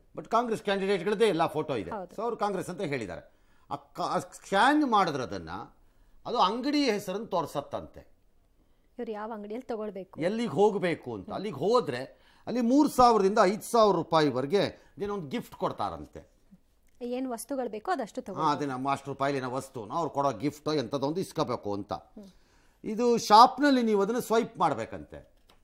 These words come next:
Speaker 2: ಹೌದು.
Speaker 1: ಅಂತ ಏನೋ ರೂಲ್ಸ್ ಇವ್ರದ್ದು. ಆ, ಈಗ ಚುನಾವಣಾ ಆಯೋಗಕ್ಕೆ ದೂರು ಕೊಟ್ರೆ ಪ್ರಯೋಜನ ಇಲ್ಲ ಅಂತ ಹೇಳಿದ್ದಾರೆ.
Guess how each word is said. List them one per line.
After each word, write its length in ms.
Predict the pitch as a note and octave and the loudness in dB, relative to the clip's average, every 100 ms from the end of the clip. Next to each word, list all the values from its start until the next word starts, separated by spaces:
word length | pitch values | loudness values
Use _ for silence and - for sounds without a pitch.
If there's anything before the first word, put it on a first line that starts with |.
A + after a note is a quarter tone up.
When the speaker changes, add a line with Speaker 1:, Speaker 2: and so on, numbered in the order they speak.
| _ - | _ -20
Speaker 2:
ಹೌದು. 180 | F#3+ - _ _ _ _ - | -20 -20 _ _ _ _ -16
Speaker 1:
ಅಂತ 120 | C#3 E3 | -8 -4
ಏನೋ 260 | F3+ D#3+ | -2 -2
ರೂಲ್ಸ್ 380 | C#3 F#3 E3+ - | 4 4 4 -2
ಇವ್ರದ್ದು. 460 | A2 D#2+ C#2 - _ _ _ _ _ _ _ _ - | -4 -6 -12 -18 _ _ _ _ _ _ _ _ -8
ಆ, 40 | C3+ F#3+ G3 - | -6 -4 -8 -10
ಈಗ 160 | - D3+ | -8 -6
ಚುನಾವಣಾ 380 | F#3 B3 C4+ A#3+ | -2 0 2 2
ಆಯೋಗಕ್ಕೆ 320 | A3 D#3 D#3+ | 0 -2 -4
ದೂರು 120 | G#3 | -2
ಕೊಟ್ರೆ 220 | F#3+ G3+ | 0 0
ಪ್ರಯೋಜನ 320 | D#3 D#3+ C#3+ | 0 -2 0
ಇಲ್ಲ 240 | D3+ A#2+ A#2 | 0 0 0
ಅಂತ 320 | A#2+ - A#2 | -2 -4 -8
ಹೇಳಿದ್ದಾರೆ. 500 | A#2 F#2+ E2 D#2 | -6 -4 -6 -10